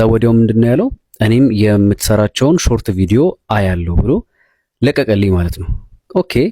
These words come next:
ከዛ ንግግራችን ቀጠለ። «ደግሞ ሰውነትክ», እ፣ ምንድን ነው የሚለው እዚህ ጋር ተመልከቱ፣ «ሰውነትክ ሄርሊ ነው» ብሎ ላከልኝ ማለት ነው። <laughs> ይሄ ውሻ እያያችሁ ነው አይደለ? ሰውን ደግሞ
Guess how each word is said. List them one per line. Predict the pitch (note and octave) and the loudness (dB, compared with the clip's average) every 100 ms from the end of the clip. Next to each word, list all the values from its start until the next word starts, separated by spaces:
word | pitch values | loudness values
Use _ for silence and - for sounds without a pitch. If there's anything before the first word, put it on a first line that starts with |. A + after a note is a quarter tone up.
| - - | -6 -6
ከዛ | C3 B2+ B2 G#2 G2 | -2 0 0 0 0
ንግግራችን | G2+ G2 G2 G2 - G2 | 2 2 0 0 0 -2
ቀጠለ። | G2 - B2 A3+ _ - - _ - | -2 0 0 -2 _ -20 -20 _ -2
«ደግሞ | G#2+ B2 D#3+ | 0 2 2
ሰውነትክ», | - A#2+ A#2+ A#2+ E3+ - - - | 0 2 2 2 -2 -6 -10 -2
እ፣ | A2 G#2+ G2+ | 2 2 2
ምንድን | F#2+ F#2+ G2+ | 2 0 2
ነው | |
የሚለው | C3+ B3+ | 2 0
እዚህ | G3 G#2 | -2 -2
ጋር | G#2+ G#2+ | 0 0
ተመልከቱ፣ | G2+ G2+ F2+ F#2+ | 0 -2 -4 -6
«ሰውነትክ | - G#2+ A2 A2 - - _ - | -2 0 0 0 -6 -12 _ -6
ሄርሊ | A#2+ B2+ B2 A#2+ | -2 0 2 2
ነው» | G#2 | 2
ብሎ | G2+ G2+ | 2 0
ላከልኝ | F2+ F2+ F#2+ B2 | -2 -2 0 2
ማለት | G2+ - | 0 -4
ነው። | - _ | -10 _
<laughs> | - - - - - - - _ _ - - - - - _ | -4 -4 -6 -8 -8 -10 -20 _ _ -20 -18 -18 -20 -20 _
ይሄ | F#2+ G2 | -2 0
ውሻ | F#2+ G2+ - G2 - - _ _ _ _ _ _ - - | 2 0 -4 -6 -6 -12 _ _ _ _ _ _ -18 -6
እያያችሁ | G#2+ A2+ C3 D#3 D#3 | 0 2 2 2 0
ነው | G#2 | 0
አይደለ? | G#2 C3 D4+ - | 0 0 0 -2
ሰውን | - A2+ A2 A2+ - | -4 0 0 0 0
ደግሞ | A2 A2+ | 0 2